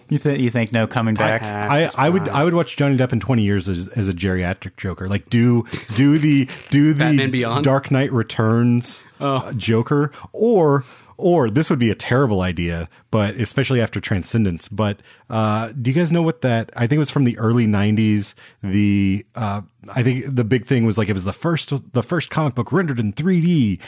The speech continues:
Speaker 3: and it's like the Joker is a virus, a computer virus that's causing mayhem in Gotham
Speaker 1: I
Speaker 3: City and
Speaker 1: vaguely remember
Speaker 3: stuff.
Speaker 1: that, yeah.
Speaker 3: Um, it, it would be, that would be the part for him.
Speaker 1: So do you, do you guys recast the Joker, or do you just change Jared Leto's presentation?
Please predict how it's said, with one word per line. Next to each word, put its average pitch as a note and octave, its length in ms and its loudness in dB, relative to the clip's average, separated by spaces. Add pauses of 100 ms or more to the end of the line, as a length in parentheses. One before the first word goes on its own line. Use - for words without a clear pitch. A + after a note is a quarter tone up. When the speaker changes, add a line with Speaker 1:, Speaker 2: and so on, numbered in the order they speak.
(100)
Speaker 3:
and B2+ 120 0
it's - 80 -4
like A#2 140 -2
the A#2 100 0
Joker B2+ 340 2
is G#2+ 80 0
a G#2+ 60 2
virus, G2 520 0
a G#2+ 60 -6
computer G2 400 -2
virus A2 540 0 (240)
that's - 260 -2 (200)
causing A#2+ 340 2
mayhem A#2+ 640 2
in G#2 420 -2 (120)
Gotham A2+ 300 0
Speaker 1:
I B2+ 80 0
Speaker 3:
City A#2 220 2
and A2 100 0
Speaker 1:
vaguely G#2+ 80 0
remember A#2+ 260 0
Speaker 3:
stuff. G#2 140 0
Speaker 1:
that, - 60 -6
yeah. G#2+ 160 -2 (100)
Speaker 3:
Um, A2 320 2 (300)
it, - 400 -14 (300)
it D#3 40 4
would C#3 140 2
be, C3+ 220 4
that C3 140 2
would B2+ 100 2
be A2+ 100 2
the G2 80 0
part F2+ 260 -6
for G2 160 -8
him. F2 220 -8 (440)
Speaker 1:
So - 200 -2
do B2 80 0
you, B2+ 180 0
do C3 100 0
you B2+ 60 0
guys A#2 220 0
recast A2 460 -2
the C3 60 0
Joker, A#2 440 0
or G#2+ 60 0
do G2+ 60 -2
you G2 80 -2
just F#2+ 220 -2
change F#2+ 580 -4
Jared G2 320 -2
Leto's F#2 300 -4
presentation? F#2+ 800 -6